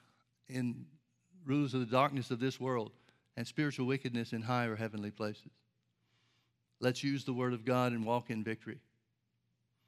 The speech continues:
Let's pray. Father, we thank you so much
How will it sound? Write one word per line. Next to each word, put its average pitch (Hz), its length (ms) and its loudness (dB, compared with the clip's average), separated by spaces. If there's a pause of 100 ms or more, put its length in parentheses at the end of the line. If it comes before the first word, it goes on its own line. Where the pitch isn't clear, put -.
(340)
Let's 113 180 -6
pray. 98 280 -8 (2750)
Father, 127 240 6
we 123 100 4
thank 135 240 0
you 123 80 -4
so 135 240 0
much 123 400 0